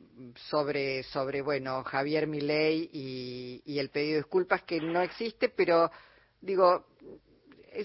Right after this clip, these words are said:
si lo hubiese pedido ese, esa disculpa, no creo que fuera sincera, no sé, es una interpretación mía, porque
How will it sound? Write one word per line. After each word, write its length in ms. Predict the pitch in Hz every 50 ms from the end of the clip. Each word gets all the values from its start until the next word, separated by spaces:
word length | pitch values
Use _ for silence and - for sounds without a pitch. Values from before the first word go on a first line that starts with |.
| - -
si 100 | - 240
lo 120 | 214 240 269
hubiese 260 | 285 294 - - 294
pedido 800 | 220 - 233 226 240 269 285 302 254 220 180 165 165 160 156 156
ese, 800 | 151 127 135 147 - - 175 151 151 143 139 139 135 131 113 -
esa 180 | - - 170 160
disculpa, 680 | 160 151 - - 208 214 214 - 208 185 165 151 - - - _ _ _ - 196
no 180 | 208 226 226
creo 260 | - - 240 247 233
que 80 | 185 170
fuera 240 | - 180 165 165 156
sincera, 560 | - - 156 151 135 - 160 139 131 139 135
no 140 | 139 151 156
sé, 480 | - - 170 143 131 131 131 - -
es 140 | 143 - -
una 180 | 156 151 156 151
interpretación 800 | 147 - 151 143 135 143 139 - 143 143 - - 160 139 143 147
mía, 260 | 147 147 143 135 127
porque 580 | - 131 131 - - 147 139 139 139 143 -